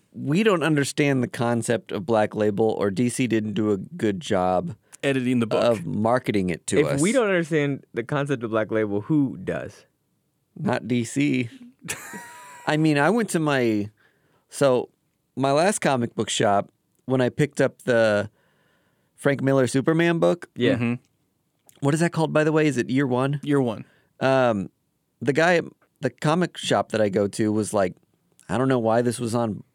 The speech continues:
Speaker 1: Black Label. They could have released it as, like, two floppies."
Speaker 2: Yeah.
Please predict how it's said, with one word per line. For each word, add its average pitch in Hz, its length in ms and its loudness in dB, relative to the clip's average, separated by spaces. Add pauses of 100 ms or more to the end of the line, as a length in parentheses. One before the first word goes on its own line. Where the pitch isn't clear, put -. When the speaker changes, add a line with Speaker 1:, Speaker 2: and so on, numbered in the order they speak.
Speaker 1:
Black 110 360 -4
Label. 110 320 2
They 110 100 0
could 117 180 -2
have 113 80 0
released 110 400 0
it 110 80 0
as, 104 120 -2
like, 104 300 -2
two 110 400 -2
floppies." - 580 -4 (880)
Speaker 2:
Yeah. 113 240 0